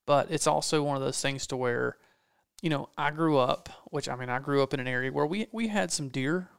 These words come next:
but, I mean, we, it wasn't loaded with deer. There's not any anymore. Like, I'd hate to have to take my kids and sit in a deer stand now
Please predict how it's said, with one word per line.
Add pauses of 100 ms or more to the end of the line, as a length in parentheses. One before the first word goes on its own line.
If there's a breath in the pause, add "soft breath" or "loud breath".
(200)
but, (160)
I
mean,
we,
it
wasn't
loaded
with
deer.
There's
not
any
anymore.
Like,
I'd
hate
to
have
to
take
my
kids
and
sit
in
a
deer
stand
now